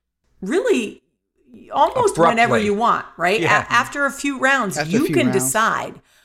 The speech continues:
Speaker 1: whether or not it should keep going. And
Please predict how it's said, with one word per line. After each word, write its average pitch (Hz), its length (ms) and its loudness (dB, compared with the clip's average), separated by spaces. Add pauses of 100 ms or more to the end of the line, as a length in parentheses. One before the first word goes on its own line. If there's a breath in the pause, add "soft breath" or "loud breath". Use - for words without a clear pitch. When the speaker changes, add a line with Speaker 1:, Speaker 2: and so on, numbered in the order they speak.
(160 soft breath)
Speaker 1:
whether 208 420 2
or 180 80 -2
not 185 360 0
it 170 120 -2
should 160 300 -6
keep 175 280 -8
going. 175 440 0
And 160 140 -8